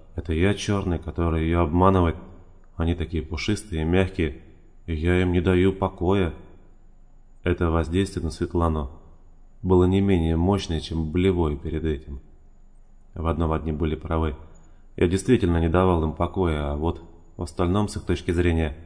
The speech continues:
я действительно был плохой. Ведь я действительно разрушал их систему, ведь я действительно изменял их исполнителей,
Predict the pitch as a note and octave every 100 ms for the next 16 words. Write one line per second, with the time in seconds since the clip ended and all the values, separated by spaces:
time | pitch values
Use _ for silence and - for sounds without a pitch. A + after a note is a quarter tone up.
0 | - - - - - F2 A2 A2 - F#2
1 | F2 F2 E2 D#2+ D2+ F2 - D2+ C#2 -
2 | - - - - - - - D#2+ F2 E2+
3 | F2 A2 E2+ E2 D#2+ D#2+ E2 - F2+ D#2+
4 | - E2+ G2+ E2+ D2+ D2 D2+ E2+ E2 E2+
5 | - A#2 E2+ D#2+ D#2 D#2 F2+ G2 F#2+ D#2+
6 | D2+ - - F2+ F#2+ - D#2+